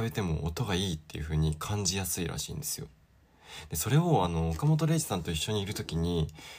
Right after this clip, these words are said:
なんか「最近し-、俺知ったんだけどさ」って教えてもらって、めっちゃ今年びっくりしたことなんですけど、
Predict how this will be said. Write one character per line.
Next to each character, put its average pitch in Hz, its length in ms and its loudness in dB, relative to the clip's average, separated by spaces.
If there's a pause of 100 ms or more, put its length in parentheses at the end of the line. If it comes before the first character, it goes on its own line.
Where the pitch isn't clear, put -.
(180)
な 92 80 -2
ん 85 80 -2
か 78 120 -2
「最 127 200 4
近 123 680 0 (260)
し-、 - 220 0
俺 107 180 2
知 - 160 4
っ - 40 -20
た 113 120 6
ん 107 40 4
だ 90 100 2
け 80 60 -2
ど 82 100 2
さ」 80 180 2
っ 78 40 2
て 76 80 -2
教 82 60 2 (120)
え 90 60 -2
て 92 80 -4
も 90 100 0
ら 87 60 0
っ 80 60 -6
て、 78 300 -2
め 92 120 -2
っ - 60 -8
ち - 80 4
ゃ 120 40 2
今 - 120 -4
年 110 220 2
び 92 80 -6
っ - 100 -14
く 123 100 0
り 110 80 0
し - 20 0
た - 100 -2
こ 78 80 -6
と 85 80 -2
な 78 60 2
ん 73 60 0
で 71 60 -4
す - 80 -6
け 82 100 -6
ど、 78 200 0